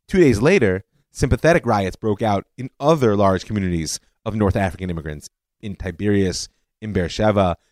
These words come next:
Migdal Emek. It was later claimed that these were not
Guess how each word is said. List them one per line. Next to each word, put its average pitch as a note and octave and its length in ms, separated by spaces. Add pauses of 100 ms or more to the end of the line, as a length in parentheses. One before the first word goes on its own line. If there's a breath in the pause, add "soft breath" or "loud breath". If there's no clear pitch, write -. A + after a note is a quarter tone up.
(140)
Migdal G#2 480
Emek. A2 360
It - 800
was D3+ 140
later A3 200
claimed C3 280
that A2 140
these B2+ 200
were A#2 120
not C#3 480